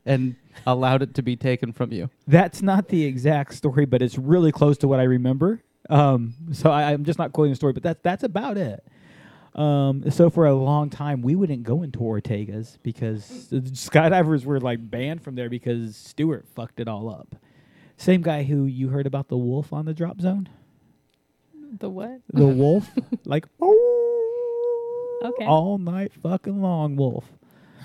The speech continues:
Speaker 2: Uh, dude's, the dude had a, a wolf named Saber, like the canopy.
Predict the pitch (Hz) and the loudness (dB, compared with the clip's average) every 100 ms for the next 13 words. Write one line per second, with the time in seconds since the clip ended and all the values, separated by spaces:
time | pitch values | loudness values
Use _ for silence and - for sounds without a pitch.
0 | - _ 151 139 131 123 117 - - 165 | -20 _ 2 2 4 0 -2 -8 0 2
1 | 165 - - 135 131 147 165 135 - _ | 2 -4 -14 -10 -6 -4 -4 -8 -12 _
2 | - 123 113 127 127 110 113 117 - 101 | -8 -6 -4 -4 -6 -6 -6 -6 -6 -8
3 | 95 127 135 98 143 135 107 104 - 139 | -6 -6 -6 -10 -12 -12 -10 -10 -10 -12